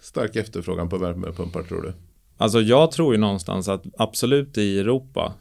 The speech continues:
Speaker 2: där man ligger långt efter. Men i Sverige tänker jag någonstans att vi kanske har ett övertryck nu, men normalt har du ett övertryck så kommer det också ett undertryck. Alltså att vi gör mycket utbytesåtgärder, mycket renoveringar av värmesystem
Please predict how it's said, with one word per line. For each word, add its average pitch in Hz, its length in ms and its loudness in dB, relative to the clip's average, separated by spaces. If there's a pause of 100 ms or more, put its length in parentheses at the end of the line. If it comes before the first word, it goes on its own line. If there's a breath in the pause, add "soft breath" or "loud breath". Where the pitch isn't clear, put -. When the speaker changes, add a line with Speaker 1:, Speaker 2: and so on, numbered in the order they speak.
(180)
Speaker 2:
där 92 480 -2
man 92 300 -4
ligger 92 320 -4
långt 90 280 -6
efter. 120 260 -6
Men 98 140 -2
i 107 40 0
Sverige 147 640 0 (360)
tänker 120 400 -2
jag 95 280 -4
någonstans 90 720 -6
att - 380 -12 (200)
vi 104 180 -2
kanske 104 480 -2 (160)
har 104 200 -2
ett 98 140 -4
övertryck 98 640 -4
nu, 123 300 -2
men 92 280 -4
normalt 104 760 -2
har 107 140 -2
du 101 60 -2
ett 92 100 -6
övertryck 101 460 -4
så 110 100 -8
kommer 95 280 -4
det 90 60 -2
också 90 180 -8
ett - 100 -8
undertryck. 95 800 -6
Alltså 95 200 -4
att 90 200 -4
vi 98 140 -2
gör 117 300 2
mycket 107 380 -2
utbytesåtgärder, 95 1200 -4
mycket 98 720 -4
renoveringar 98 840 -2
av 87 500 -4
värmesystem 87 1000 -4